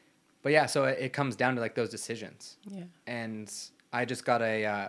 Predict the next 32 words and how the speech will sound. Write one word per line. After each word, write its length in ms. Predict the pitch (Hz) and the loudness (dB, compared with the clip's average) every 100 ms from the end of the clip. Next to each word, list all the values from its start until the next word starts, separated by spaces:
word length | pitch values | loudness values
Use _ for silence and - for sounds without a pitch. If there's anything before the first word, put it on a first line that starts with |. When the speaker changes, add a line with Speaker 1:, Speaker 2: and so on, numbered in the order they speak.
| - | -8
Speaker 1:
a 60 | 120 | -10
thing 180 | - 120 | -4 0
that's 180 | 107 - | 0 0
helped 180 | 120 | -4
me 300 | 110 117 123 | -2 -2 0
because 240 | 107 110 113 | -2 -2 2
I 140 | 107 | 2
have 200 | 120 113 104 | 2 0 -2
issues 400 | 101 - 104 104 | -6 -6 -8 -6
with 280 | 104 104 104 _ - - - _ _ _ _ _ _ _ _ - | -4 -4 -8 _ -20 -20 -20 _ _ _ _ _ _ _ _ 2
putting 280 | 147 131 120 | 4 6 4
away, 260 | 120 117 | 4 4
li-, 120 | 117 123 | 2 0
like, 240 | 120 - | -4 -4
going 280 | - 131 123 | 0 2 2
to 60 | 117 | 2
bed 260 | 117 113 | 2 2
and 120 | 110 | 0
doing 220 | 107 131 123 | -2 0 2
my 100 | 113 | 0
things 300 | - 120 104 | -2 -6 -2
that 100 | 113 | -2
I 80 | 110 | 0
need 100 | 107 | -4
to 60 | 104 | -4
do 340 | 104 101 101 - | -4 -6 -6 -10
at 240 | 110 107 104 | -4 -2 -2
Speaker 2:
Yeah. 60 | 82 - _ _ _ - | -6 -16 _ _ _ -6
Speaker 1:
the 80 | 113 | 0
right 240 | 113 110 | 0 0
time 520 | - 117 110 104 101 101 _ - | -4 -4 -2 -2 -4 -10 _ -12
to 480 | - 110 101 104 | -6 -4 -4 -8